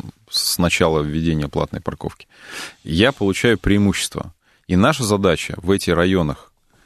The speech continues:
сделать именно преимущество для местных жителей, чтобы житель местный, получая, ну, фактически за формальные деньги, э, это резидентное разрешение, имел приоритет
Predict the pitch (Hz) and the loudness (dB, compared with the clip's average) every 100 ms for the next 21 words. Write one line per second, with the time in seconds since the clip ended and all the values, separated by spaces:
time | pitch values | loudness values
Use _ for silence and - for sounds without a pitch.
0 | _ 80 87 127 107 117 107 98 85 - | _ -2 2 4 2 2 4 4 0 0
1 | 87 95 120 151 - - 78 76 82 117 | 2 4 2 0 -2 -2 -2 0 2 2
2 | 113 92 101 92 80 85 - - - _ | 2 0 0 -2 0 -2 -2 -8 -8 _
3 | _ _ - - 87 98 104 117 - 82 | _ _ -12 -2 0 2 2 2 0 0
4 | 110 160 - 80 - _ - 87 95 - | 2 0 -2 -4 -4 _ -2 0 2 2
5 | 95 78 - _ _ 87 85 - 92 104 | 2 2 -4 _ _ -8 -4 -2 0 0
6 | - - 82 73 - - 80 95 87 64 | -2 -2 -2 -2 -6 -10 0 2 2 0
7 | - 104 117 107 95 90 90 90 76 71 | -2 2 2 2 0 0 2 2 0 -6
8 | _ _ _ _ - 87 85 87 95 90 | _ _ _ _ -2 2 2 2 0 -2
9 | 87 101 80 82 85 92 - 156 156 90 | 0 0 2 0 0 0 0 0 0 -4
10 | _ _ - 92 110 107 - 104 104 107 | _ _ -4 2 2 2 0 2 4 2
11 | - 156 180 | 0 0 -2